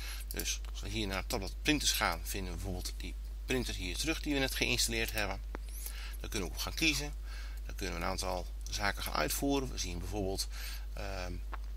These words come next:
hoe de connectie opgebouwd is, wat de driver is. En we kunnen hier een aantal taken doen met behulp van administration. We kunnen de printer gaan aanpassen, we kunnen de printer gaan verwijderen,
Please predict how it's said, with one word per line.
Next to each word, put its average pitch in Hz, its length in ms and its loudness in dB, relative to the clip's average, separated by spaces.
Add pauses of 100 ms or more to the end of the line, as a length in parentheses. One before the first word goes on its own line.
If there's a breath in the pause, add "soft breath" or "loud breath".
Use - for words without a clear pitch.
(260)
hoe 98 120 0
de 90 100 -2
connectie 147 640 6
opgebouwd 117 580 8
is, 107 480 2
wat - 260 -4
de 90 160 0
driver 139 520 8
is. - 420 4 (720 loud breath)
En 104 160 0
we 95 60 -2
kunnen 92 240 0
hier 92 260 -2 (120)
een 92 120 0
aantal 92 340 -2 (440)
taken 107 340 12
doen 95 300 0 (120)
met 95 180 -2
behulp 101 380 -2 (120)
van 85 340 0 (160)
administration. 135 760 4
We - 100 -6
kunnen 82 340 -4
de - 120 -4
printer 113 260 0
gaan 117 360 4
aanpassen, 127 640 4
we 98 80 -4
kunnen 92 200 -4
de - 60 -4
printer 104 200 -2
gaan 104 260 2
verwijderen, 98 600 6